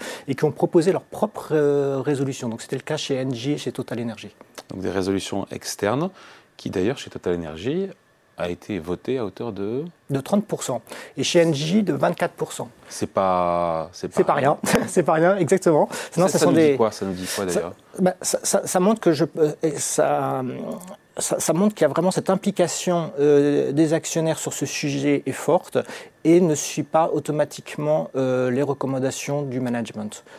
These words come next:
Speaker 1: Donc ça veut dire que sur ce sujet, il y a quand même un certain, euh, libre arbitre des actionnaires réels,
Speaker 2: Mm.
Speaker 1: euh, qui, et qui en demandent plus au management.
Speaker 2: Ouais, euh, les résolutions climat, euh, proposées par les managements sont votées à quelle hauteur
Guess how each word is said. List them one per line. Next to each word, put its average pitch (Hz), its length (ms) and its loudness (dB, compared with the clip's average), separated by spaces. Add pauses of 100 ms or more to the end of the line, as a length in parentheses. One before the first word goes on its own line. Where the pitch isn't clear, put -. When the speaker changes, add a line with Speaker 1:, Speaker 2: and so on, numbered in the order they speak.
Speaker 1:
Donc 120 120 -6
ça 143 80 0
veut 135 60 4
dire 151 100 4
que - 120 -4
sur - 160 0
ce - 120 -4
sujet, 151 500 2
il 208 80 0
y 135 60 0
a - 20 2
quand 156 120 0
même 151 120 2
un 135 40 -2
certain, 135 420 -2 (180)
euh, 117 140 -2
libre 160 260 6
arbitre 151 440 0
des 131 180 -2
actionnaires 135 480 -2 (140)
réels, 143 420 2 (300)
Speaker 2:
Mm. 107 80 -8
Speaker 1:
euh, 123 460 2
qui, - 180 -16
et 139 140 2
qui 147 180 -2
en 143 80 4
demandent 147 240 2
plus - 440 -2
au 139 60 -2
management. 120 600 -8 (220)
Speaker 2:
Ouais, 202 280 -4
euh, 82 260 -4
les 95 320 0
résolutions 98 400 -6
climat, 107 440 -4 (160)
euh, 87 300 -6 (640)
proposées 101 480 -4
par 85 180 -6
les 87 80 -2
managements 90 340 -4
sont - 160 -10
votées 90 240 -4
à 95 40 -4
quelle 87 180 -8
hauteur 85 360 -10